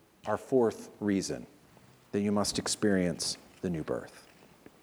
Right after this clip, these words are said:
And it's that God loves and saves a perishing world through his Son. Looks like the S got left off there.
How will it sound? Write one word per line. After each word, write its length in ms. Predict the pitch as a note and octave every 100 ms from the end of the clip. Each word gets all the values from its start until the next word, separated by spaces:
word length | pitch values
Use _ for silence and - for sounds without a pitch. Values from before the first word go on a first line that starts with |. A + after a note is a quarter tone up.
| - - - - -
And 100 | G#2
it's 180 | A2 -
that 180 | G2+
God 360 | F2+ A2 C3+ D3
loves 680 | B2+ C3 D3 F3+ F3 - - - - -
and 180 | A2+ G#2
saves 800 | - C3+ C3 C#3 D3+ D3 - - - - -
a 100 | G#2
perishing 640 | G#2 - C3+ D3 - D#3 A#2
world 440 | F#2+ F#2 F2+ F2+ - - _ _ _ -
through 320 | - A#2 A2
his 340 | G#2 A2 G2 - -
Son. 540 | - - F2+ C#2 - - _ _ _ -
Looks 140 | -
like 180 | F2+ -
the 120 | F#2 -
S 340 | F2 - - F2
got 240 | E2 -
left 260 | F2 - -
off 320 | D#2+ D2 -
there. 360 | D2 A#1+ -